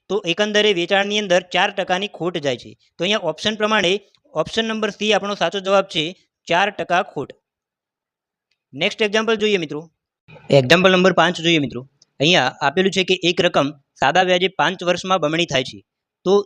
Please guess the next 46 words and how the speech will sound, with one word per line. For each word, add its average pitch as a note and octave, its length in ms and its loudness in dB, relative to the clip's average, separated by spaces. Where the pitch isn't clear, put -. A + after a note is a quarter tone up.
તે F3+ 160 2
જ - 100 -4
વ્યાજ F3+ 240 2
દરે D3 220 2
તે F3+ 160 2
રકમ G3 340 -2
સાદા E3+ 320 2
વ્યાજે F3 240 0
પોતાનાથી F#3+ 640 -2
બાર E3 200 0
ગણી F3 220 -6
કેટલા F3+ 260 -2
વર્ષે C#3 260 -8
થશે? A2+ 260 -12
મિત્રો, E3 180 -2
આ - 100 4
એક્ઝામ્પલ F#3+ 360 -2
આજકાલ F#3+ 300 -2
બહુ F#3 180 2
ટ્રેન્ડિંગમાં F3 480 0
છે. F3+ 60 -4
લગભગ E3 300 -2
છેલ્લી E3+ 320 -2
ત્રણથી E3+ 320 -4
ચાર F3+ 200 4
પરીક્ષામાં F3+ 480 -2
આ F3 80 2
એક્ઝામ્પલ E3 360 -4
પૂછાયેલો E3+ 380 -2
છે. F#3 80 -6
આની F#3+ 180 -2
અંદર F#3+ 180 0
ફક્ત F3 200 -4
અમુક F#3 200 -8
વર્ષમાં F#3 340 -2
બમણી F3 260 -4
થાય F#3 160 -2
છે F3 80 -10
તો F3+ 120 -8
કેટલા F3+ 200 -2
વર્ષમાં F3+ 300 -6
ત્રણ F3 240 -2
ગણી, E3+ 260 -6
ચાર E3 200 2
ગણી, E3+ 300 0
બાર D#3+ 100 4